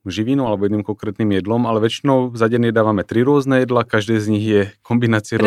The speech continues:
Speaker 1: rôznych vecí a
Speaker 2: tak.
Speaker 1: potom sa človeku ťažko zistí, že aha, že, že to bola tá brokolica prekliatá.
Speaker 2: <laughs> Nie, nie, samozrejme, určite.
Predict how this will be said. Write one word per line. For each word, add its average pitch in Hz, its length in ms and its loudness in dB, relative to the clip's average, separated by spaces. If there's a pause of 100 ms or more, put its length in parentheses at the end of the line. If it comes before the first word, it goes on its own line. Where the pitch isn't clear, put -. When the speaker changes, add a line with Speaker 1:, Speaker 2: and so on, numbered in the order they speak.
(140)
Speaker 1:
rôznych 113 100 2
vecí 107 180 0
a 104 80 2
Speaker 2:
tak. 98 40 -4
Speaker 1:
potom 120 180 0
sa 120 140 -6
človeku 117 320 -2
ťažko 120 320 -2
zistí, 110 260 -8
že 98 140 -6
aha, 110 260 -6
že, 101 100 -8 (220)
že - 160 -16 (240)
to 104 160 -4
bola 101 160 0
tá 98 160 -4
brokolica 95 640 -4
prekliatá. 220 640 -4 (160)
Speaker 2:
<laughs> 320 240 -6
Nie, 214 160 0
nie, 208 160 -2
samozrejme, 214 640 2
určite. 214 560 -2